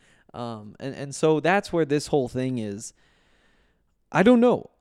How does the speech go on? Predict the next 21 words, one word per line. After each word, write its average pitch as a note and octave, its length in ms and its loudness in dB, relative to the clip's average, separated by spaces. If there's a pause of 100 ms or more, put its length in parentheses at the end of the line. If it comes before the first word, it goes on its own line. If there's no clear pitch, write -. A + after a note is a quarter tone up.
I D3 120 0
don't G3+ 220 8
know F#3+ 140 2
what C3 240 0
to B2+ 100 -4
expect - 600 -8
from A#2+ 240 -8
Brendan A2 360 -8
Lewis, D#2+ 460 -14 (100)
um, B2+ 200 -4
but C#3 120 2
I D#3 80 4
do G3+ 200 4
know E3 200 4
that B2+ 120 -2
I'm B2 180 -4
really D3+ 260 2
excited A2+ 440 -4
to A2 100 -10
watch G2 300 -10
him, - 200 -18